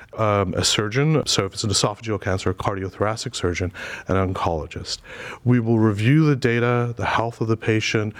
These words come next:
go over the details, and talk about this patient in a tumor board. And within a, a short time frame of about a week, we'll make a decision on what we think is the most optimal treatment for that patient, and then schedule the next test.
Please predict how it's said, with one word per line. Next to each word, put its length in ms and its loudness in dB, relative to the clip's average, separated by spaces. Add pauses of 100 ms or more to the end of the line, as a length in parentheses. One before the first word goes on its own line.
(240)
go 160 4
over 240 0
the 100 2
details, 580 0
and 160 -4
talk 360 -2
about 180 2
this 140 -10
patient 340 0
in 120 4
a 40 2
tumor 380 2
board. 400 0 (480)
And 140 2
within 280 4
a, 240 2
a 60 4
short 240 2
time 240 0
frame 240 2
of 160 2
about 240 0
a 40 0
week, 360 0 (300)
we'll 120 4
make 240 2
a 40 -2
decision 480 2
on 200 2
what 220 2
we 100 -2
think 240 0
is 120 -2
the 60 2
most 460 2
optimal 460 0
treatment 400 0
for 100 -4
that 200 0
patient, 460 -2 (300)
and 160 0
then 140 0
schedule 480 -4
the 240 -2
next 240 -4
test. 300 -10